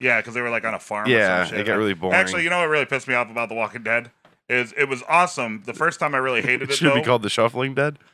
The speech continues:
Speaker 1: The Shuffling Dead, yes. <laughs> Uh, was at the end of the first episode, they were, like, in the C D C.
Speaker 2: Mm-hmm.
Speaker 1: And, of course, the C D C, for some reason, has one of those, like,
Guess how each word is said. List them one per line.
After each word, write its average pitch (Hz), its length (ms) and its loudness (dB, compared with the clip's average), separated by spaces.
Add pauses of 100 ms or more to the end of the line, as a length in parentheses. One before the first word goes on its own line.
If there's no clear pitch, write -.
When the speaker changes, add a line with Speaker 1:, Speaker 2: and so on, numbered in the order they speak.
(280)
Speaker 1:
The 104 120 -14
Shuffling 123 420 -6
Dead, 131 220 -4
yes. 95 300 -10 (220)
<laughs> 165 100 -6 (1080)
Uh, 131 260 2
was 131 260 0
at 127 180 -2
the 135 120 2
end 139 100 0
of 135 40 -8
the 127 80 -2
first 139 260 -2
episode, 131 540 -2 (380)
they 120 80 0
were, 127 80 2
like, 120 200 2
in 131 200 -4
the 113 80 -6
C 135 200 -4
D 117 120 -2
C. 127 380 -2 (160)
Speaker 2:
Mm-hmm. 110 380 -2
Speaker 1:
And, 123 80 -2
of 123 80 -2
course, 151 220 0
the 127 80 -12
C 151 160 -2
D 131 100 -2
C, 135 180 -2
for 120 120 -8
some 131 240 -2
reason, 123 200 -2
has 113 220 0
one 120 140 -4
of 117 80 -4
those, 113 260 -4
like, 107 300 -4